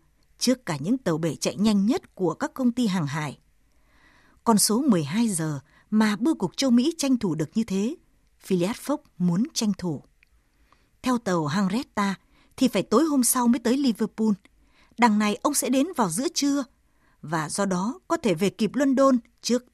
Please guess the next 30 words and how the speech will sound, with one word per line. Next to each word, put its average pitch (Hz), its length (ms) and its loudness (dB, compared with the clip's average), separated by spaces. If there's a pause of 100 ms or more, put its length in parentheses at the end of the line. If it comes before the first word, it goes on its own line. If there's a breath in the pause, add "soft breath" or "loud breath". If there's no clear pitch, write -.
tám 185 280 2
giờ 175 300 0
bốn 208 240 2
mươi 254 100 6
lăm 196 220 2
phút - 260 -10
tối. 196 280 -2 (1300)
Vào 190 200 4
khoảng 156 500 -2
một 170 180 -2
giờ 165 160 -2
sáng, 180 340 -4 (400)
tàu 185 200 4
Henrietta 202 640 -2
theo 240 180 0
nước 247 280 2
lên 220 240 4 (100)
vào 190 200 0
cảng 156 300 -6
Kingston, 214 540 -2 (600 soft breath)
và 180 200 2
Phileas 262 380 -2
Fogg, 330 240 -4 (280 soft breath)
sau - 200 2
khi 302 160 0
nhận 208 240 6
được 196 200 0
một - 60 -12
cái 254 120 -4
bắt 320 140 -2